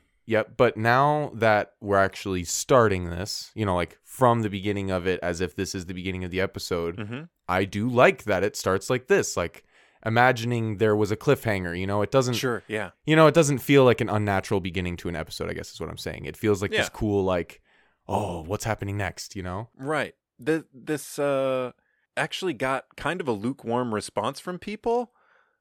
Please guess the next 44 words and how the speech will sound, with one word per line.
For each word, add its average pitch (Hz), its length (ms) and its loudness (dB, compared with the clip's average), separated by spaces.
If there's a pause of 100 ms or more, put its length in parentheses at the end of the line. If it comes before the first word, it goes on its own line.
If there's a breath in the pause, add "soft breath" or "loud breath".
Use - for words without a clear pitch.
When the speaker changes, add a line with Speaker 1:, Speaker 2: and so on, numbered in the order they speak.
(240)
Speaker 2:
th-, 170 160 2
this 151 240 -2
episode, 196 440 0
which 123 200 -4
is 123 140 -10
interesting 117 580 -6
because 107 520 -2
I 113 80 2
do 160 200 -8
think 214 460 -8 (220)
b-, 151 120 -12
the 135 140 -2
basic 151 400 -2
premise 165 360 -4
of 98 100 -6
the 80 120 -2
episode 95 520 -6 (380)
has 131 200 -2
to 120 140 -6
do 120 260 -4
with, 104 260 -6
like, 95 300 -10 (220)
basically 113 420 -4
accomplishing 143 800 0
a 117 80 -2
goal, 92 480 2 (300 soft breath)
which - 480 -4 (100)
is 127 220 -2
sort 185 240 0
of 131 120 -4
different 139 400 -2
from 110 520 -4 (480)
the 110 100 -4
previous 139 500 -2
episodes 110 480 -2
that 104 140 -2
we've 101 140 -8
had 104 280 0
where, 98 220 -2
that 104 200 0
are 107 60 4
very 107 240 0
character 123 540 -2
driven, 107 580 -6